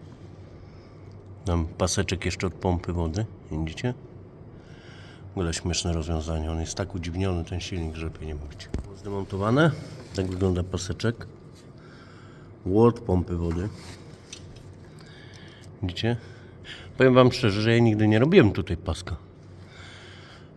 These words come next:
w tym silniku. Także pierwszy raz to robię, nie? No i jesteśmy tutaj już przy napinaczu. Zdejmę dekielek, widać napinacz. No i paseczek.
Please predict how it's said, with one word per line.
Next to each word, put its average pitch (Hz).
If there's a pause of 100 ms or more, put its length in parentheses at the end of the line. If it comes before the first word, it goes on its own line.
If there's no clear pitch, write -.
w -
tym 87
silniku. 90 (580)
Także 101 (880)
pierwszy 104
raz 139
to 82
robię, 82
nie? 117 (1300)
No 139
i 110
jesteśmy 90
tutaj 90
już 87 (360)
przy -
napinaczu. 92 (1200)
Zdejmę 90
dekielek, 107 (260)
widać 85
napinacz. 101 (1200)
No 147
i 151
paseczek. -